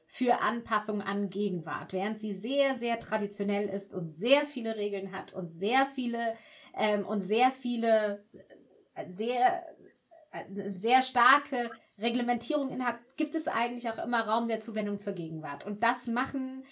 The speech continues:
ganz viele orthodoxe Kom-, also ich spreche jetzt über die Orthodoxie, weil sie eben immer so als das,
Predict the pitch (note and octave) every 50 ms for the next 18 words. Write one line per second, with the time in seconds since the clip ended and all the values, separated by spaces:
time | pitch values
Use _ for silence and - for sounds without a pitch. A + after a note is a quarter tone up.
0 | - - _ _ - C4 B3 A#3 - - C#4+ D4 D4 - A3+ A#3+ A#3+ G#3+ - C#4+
1 | F4+ - A4+ - - C#4+ A#3+ - G3+ F#3+ G3+ F#3 - - - - - - - -
2 | - - C#4 D4+ - D#4 - C#4 C#4 C4+ B3 - - A#3+ B3 A3 A3 A3 A3 -
3 | - C4 C#4 C#4 A#3 A#3+ A3 A3 A3+ G#3 G#3 A3+ G3+ - - A3+ G#3+ A3 - -
4 | A#3 A#3+ A#3+ A3 - - G#3 G#3 - - A3+ A3 C4 C4 - -